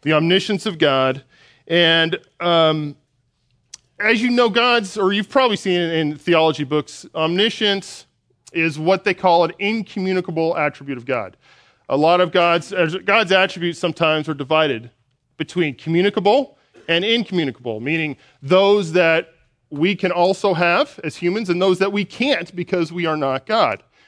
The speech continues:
Omniscience falls in the incommunicable, uh, category. Love would be communicable. We are to love as God loved. We, we can do that.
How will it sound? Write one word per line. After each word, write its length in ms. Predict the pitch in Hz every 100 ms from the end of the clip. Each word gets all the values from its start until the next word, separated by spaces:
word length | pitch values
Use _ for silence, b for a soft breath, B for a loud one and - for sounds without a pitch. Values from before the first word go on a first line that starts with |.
| b b b b _ _ _ -
Omniscience 840 | 156 156 185 214 196 240 - - - _ _ _ _ _
falls 460 | - 180 170 180 185
in 180 | 165
the 200 | 175 -
incommunicable, 760 | 226 202 180 151 127 123 113 - _ _ _ 120
uh, 140 | 120 -
category. 640 | 180 165 143 135 107 95 b b b -
Love 320 | 160 196 214
would 100 | 214
be 140 | 214
communicable. 560 | 196 208 214 175 139 127
We 160 | 160 180
are 120 | 165
to 120 | -
love 300 | 160 156 151
as 100 | 143
God 300 | - 147 139
loved. 240 | 127 117 123
We, 180 | 131 131
we 180 | 131 127
can 160 | 143
do 220 | 127 175 180
that. 400 | 180 175 180